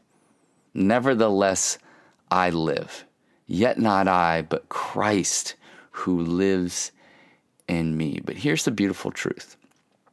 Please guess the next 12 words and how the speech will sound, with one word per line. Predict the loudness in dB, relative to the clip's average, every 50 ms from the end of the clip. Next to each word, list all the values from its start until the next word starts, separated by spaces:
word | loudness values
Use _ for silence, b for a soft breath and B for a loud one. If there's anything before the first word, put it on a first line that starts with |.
| _ _ _ _ _ -20 -20 -20 -8 _
And | -2 0 2
here's | 2 2 2 2
the | 0 0 0
other | 0 0 0 0 0
part | -2 -6 -2 2 2 2 2 0 -4 -6
of | -8 -8 -6 -8 -10
the | -8
passage. | -6 -6 -6 -6 -6 -6 -8 -8 -10 -10 -12 -14 -14 -12
Take | -8 -8 -6 -6 -6
heart. | -6 -6 -6 -6 -10 _ _ _ b b b b b b b b b b b b b b b b b b b b b b b _ _ -14
Take | -12 -8 -4 -2 0 0 0 -2 -4 -10 b b b b b b b b b b
heart. | -10 -8 -6 -4 -4 -2 -2 -2 -2 -2 -4 -8 _ -20 -20